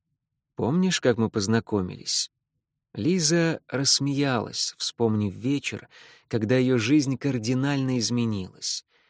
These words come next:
Тепло ночного клуба, музыку маленького оркестра.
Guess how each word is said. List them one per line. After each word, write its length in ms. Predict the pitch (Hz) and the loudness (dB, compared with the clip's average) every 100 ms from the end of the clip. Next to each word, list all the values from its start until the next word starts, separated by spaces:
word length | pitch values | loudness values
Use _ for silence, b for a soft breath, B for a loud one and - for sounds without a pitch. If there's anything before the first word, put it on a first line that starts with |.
| _ - | _ -10
Тепло 360 | - 113 120 117 | -4 0 2 4
ночного 480 | 107 - 110 98 | 2 0 -2 -2
клуба, 580 | 92 117 143 131 110 104 b b b | -2 0 2 4 2 0 b b b
музыку 440 | 120 131 110 107 104 | 0 2 2 0 0
маленького 560 | 107 107 98 - 95 | 2 2 -2 -4 -4
оркестра. 800 | 95 - 120 123 - - - - | -4 -6 -6 -2 -2 -4 -14 -18